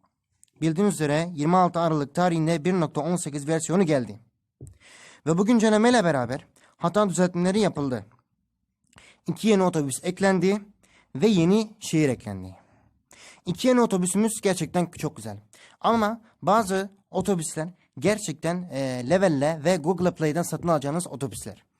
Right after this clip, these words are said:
Bunun yanında bir nokta on dokuz güncellemesiyle beraber bu otobüsün devrilmesinin son bulacağını düşünüyorum.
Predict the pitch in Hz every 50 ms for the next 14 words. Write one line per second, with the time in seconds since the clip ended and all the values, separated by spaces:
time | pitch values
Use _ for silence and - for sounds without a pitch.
0 | _ _ - - - - _ _ - 123 147 190 240 254 247 214 185 165 151 139
1 | 160 185 202 - - _ _ _ _ _ - 127 208 247 247 226 190 156 - 147
2 | 139 175 220 233 226 233 180 147 139 156 151 170 190 180 180 175 - 196 156 131
3 | 180 196 208 190 156 170 196 208 - _ _ _ _ _ _ _ _ _ _ -
4 | 202 233 220 185 180 190 185 - - 220 202 185 180 175 180 185 180 180 175 -
5 | - 208 208 208 - 202 202 185 180 170 139 165 175 196 170 139 - 139 127 110
6 | 101 92 90